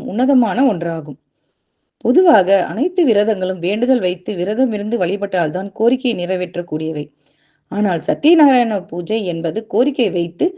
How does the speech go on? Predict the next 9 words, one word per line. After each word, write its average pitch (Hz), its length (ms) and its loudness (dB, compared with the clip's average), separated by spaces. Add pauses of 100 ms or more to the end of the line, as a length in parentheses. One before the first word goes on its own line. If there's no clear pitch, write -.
(320)
அந்த 202 280 -4
வேண்டுதல் 240 480 2
நிறைவேறிய 254 520 2
பிறகு 226 360 0
இறைவனுக்கு 196 500 0
நன்றி 185 280 -2
செலுத்தும் 214 400 -6
விதமாக 165 420 -4
இருப்பதாகும். 175 680 -2